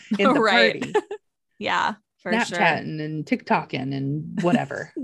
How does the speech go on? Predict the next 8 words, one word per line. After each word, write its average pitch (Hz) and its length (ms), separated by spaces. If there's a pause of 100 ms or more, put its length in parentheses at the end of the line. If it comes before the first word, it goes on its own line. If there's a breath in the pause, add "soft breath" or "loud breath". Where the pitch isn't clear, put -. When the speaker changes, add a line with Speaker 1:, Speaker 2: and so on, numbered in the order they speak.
Speaker 2:
<laughs> - 180
All - 220
those 180 240
things. 185 380 (440)
<laughs> 311 1400
Speaker 1:
Whatever 214 380
newfangled 175 880 (380 loud breath)
machine. 180 680